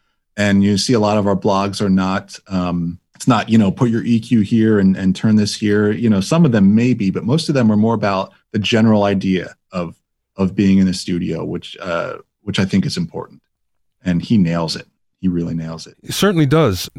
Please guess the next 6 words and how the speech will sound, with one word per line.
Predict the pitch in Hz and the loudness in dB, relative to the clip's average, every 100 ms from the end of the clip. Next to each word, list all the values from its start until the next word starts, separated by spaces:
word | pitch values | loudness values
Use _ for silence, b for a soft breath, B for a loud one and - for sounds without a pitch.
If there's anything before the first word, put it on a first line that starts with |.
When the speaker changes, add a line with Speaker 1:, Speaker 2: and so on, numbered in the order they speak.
| - 123 - - | -18 -18 -14 -2
Speaker 2:
The | 127 | 2
explanations | 147 - 165 143 151 151 143 120 | 2 0 0 2 2 2 0 0
are | 117 120 | 0 -2
so | - 147 143 | 0 0 0
crystal | - 151 - 120 | -2 -4 -2 -4
clear | - 151 135 120 | 0 0 2 0